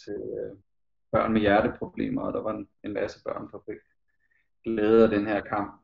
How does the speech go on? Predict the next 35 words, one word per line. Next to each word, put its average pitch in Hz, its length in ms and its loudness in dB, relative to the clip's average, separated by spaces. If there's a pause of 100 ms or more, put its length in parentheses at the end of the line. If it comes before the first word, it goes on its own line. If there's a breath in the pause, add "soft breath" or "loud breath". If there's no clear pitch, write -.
(100)
Og, 101 560 -8
øh, 101 120 -10 (260)
ja, 104 100 -2 (200)
så - 80 -16
det 117 160 4
er 123 40 8
en, 113 180 4 (240)
det 123 100 2
er 120 120 4
en 107 320 -2
fantastisk - 540 0
tradition, 110 560 -6 (640 soft breath)
og 107 420 2
det, 107 220 0
det 110 80 2
er 110 40 4
jo 110 60 4
noget, 110 320 6
man, 101 220 4
øh, 95 240 0 (840)
man, 104 260 -8
man 98 200 -6
burde 104 220 -4
have 101 200 -4 (200)
andre 95 220 -8
steder 104 340 -6
i - 20 -8
verden. - 380 -8 (420)
Det, 110 140 0
det 107 100 0
er 104 80 0
der 107 80 -4
måske 104 320 -4
også, - 240 -10
men - 280 -6